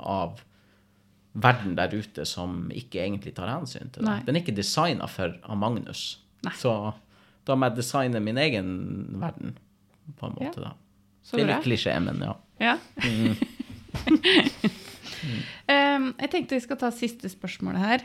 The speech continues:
Speaker 2: Ehm, du har jo egentlig svart på det, eh, svart på det, men, ehm, fortsetter du å oppleve skam nå i voksen alder?
Speaker 1: Ja.
Speaker 2: Ja.
Speaker 1: Hver,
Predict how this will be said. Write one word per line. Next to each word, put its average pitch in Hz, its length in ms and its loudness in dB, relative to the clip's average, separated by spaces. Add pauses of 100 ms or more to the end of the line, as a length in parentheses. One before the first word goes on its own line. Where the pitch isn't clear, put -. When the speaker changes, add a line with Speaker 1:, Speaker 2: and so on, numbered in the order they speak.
(160)
Speaker 2:
Ehm, 208 680 6 (840)
du 226 120 4
har 202 200 4
jo 202 40 6 (120)
egentlig 175 340 -2
svart 180 300 -4
på 185 140 -2
det, 220 120 6 (320)
eh, 202 180 2
svart 185 320 -2
på 185 140 -4
det, 254 200 2 (100)
men, 233 360 4
ehm, 214 380 2 (760)
fortsetter - 640 -2
du 233 300 2
å 247 120 -2
oppleve 202 480 -2
skam 202 500 2
nå 185 180 4
i 190 60 4
voksen 208 380 -2
alder? 185 320 0 (220)
Speaker 1:
Ja. 101 180 -4 (480)
Speaker 2:
Ja. 101 60 -2
Speaker 1:
Hver, 117 380 2